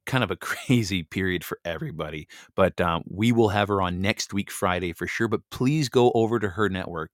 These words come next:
B N N or Brandenburg News Network. You can also find her live on Rumble. Typically, uh, airs at nine A M. Go check her out. Please go to her channel and check her out. Listen to what she has to say. She is the only truth teller out there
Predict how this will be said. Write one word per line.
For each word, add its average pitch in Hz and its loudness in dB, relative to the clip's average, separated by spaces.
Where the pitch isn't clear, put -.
B 104 2
N 98 0
N 90 -2
or 82 -6
Brandenburg 98 0
News 92 -4
Network. 82 -6
You 98 -4
can 98 0
also 98 0
find 95 0
her 95 0
live 87 0
on 90 -2
Rumble. 87 0
Typically, 101 -4
uh, 82 0
airs 98 4
at 90 -2
nine 90 0
A 104 -2
M. 113 -2
Go 139 4
check 160 2
her 151 2
out. 98 2
Please 139 -2
go 117 0
to 101 -6
her 101 -6
channel 82 -8
and 90 -8
check 104 -2
her 101 -2
out. 82 -2
Listen 107 -2
to 127 -2
what 117 -2
she - -6
has 98 0
to - -10
say. 85 -4
She 120 -2
is 104 0
the 101 -4
only 127 -2
truth 117 -4
teller 82 -8
out 80 -6
there 85 -2